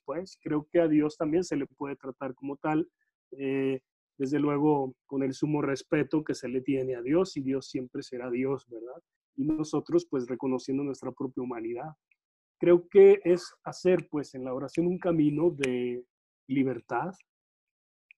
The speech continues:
de verdad y de amor. Es lo que se descubre en Dios, en el Dios de Jesucristo, desde luego este Dios tan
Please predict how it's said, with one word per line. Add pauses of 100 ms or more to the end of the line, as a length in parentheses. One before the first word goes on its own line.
de
verdad (840)
y
de
amor. (220)
Es
lo
que
se
descubre
en
Dios, (480)
en
el
Dios
de
Jesucristo,
desde
luego
este
Dios
tan